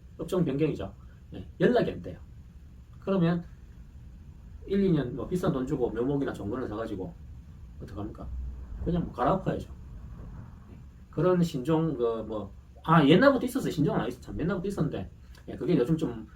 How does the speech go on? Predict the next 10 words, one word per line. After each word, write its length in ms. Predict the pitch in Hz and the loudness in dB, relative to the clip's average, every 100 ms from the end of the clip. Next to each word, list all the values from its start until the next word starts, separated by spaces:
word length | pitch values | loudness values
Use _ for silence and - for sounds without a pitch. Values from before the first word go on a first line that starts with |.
| - - | -20 2
귀농하시는 520 | 160 175 156 156 180 | 6 8 8 6 6
분들도 260 | 151 139 123 | 4 4 2
많고 400 | 104 - - 117 | 0 -2 -2 -2
퇴직하셔가지고 720 | - 135 139 131 139 143 135 | -2 -4 -4 -4 -2 0 0
이제 80 | 104 | -2
할 140 | 160 | -2
게 80 | 165 | 0
없으니까 600 | 156 160 139 - 196 190 - - - - | -2 -2 -4 -2 -2 -4 -8 -18 -18 -14
이제, 340 | 208 202 - - - - - - | -6 -6 -6 -10 -20 -20 -20 -18
이제 340 | - 110 101 | -10 -10 -10